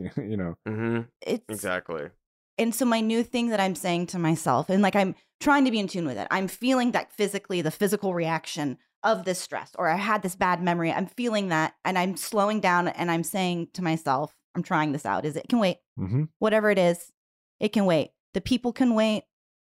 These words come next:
Speaker 3: This project can wait. I think of that energetically, like, "Okay, maybe you do wanna run for president someday. It can wait.
Speaker 1: Yeah.
Speaker 3: It can wait till you're
Speaker 2: Mm-hmm.
Speaker 3: healthy.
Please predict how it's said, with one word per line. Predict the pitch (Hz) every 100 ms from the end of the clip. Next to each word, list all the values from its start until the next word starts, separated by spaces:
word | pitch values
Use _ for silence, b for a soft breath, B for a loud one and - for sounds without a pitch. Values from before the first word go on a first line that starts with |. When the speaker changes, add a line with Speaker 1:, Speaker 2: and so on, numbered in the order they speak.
| -
Speaker 3:
This | 196
project | - 214 196 214 -
can | 202
wait. | 175 160 151 - _ _ _ _
I | 220
think | 311 302
of | 247
that | 214 196
energetically, | 196 175 170 147 - 123 104
like, | 135 - - _ _ -
"Okay, | 202 220 294 220 262 _ _ _ _
maybe | 196 196 226
you | 226
do | 247
wanna | 202 190
run | 180 180
for | 180
president | - 180 180 170 -
someday. | 151 156 151 131 _
It | 233
can | 285
wait. | 214 175 - _ -
Speaker 1:
Yeah. | 196 262 - -
Speaker 3:
It | -
can | 262
wait | 233
till | 233
you're | 202
Speaker 2:
Mm-hmm. | 165 165 107
Speaker 3:
healthy. | 101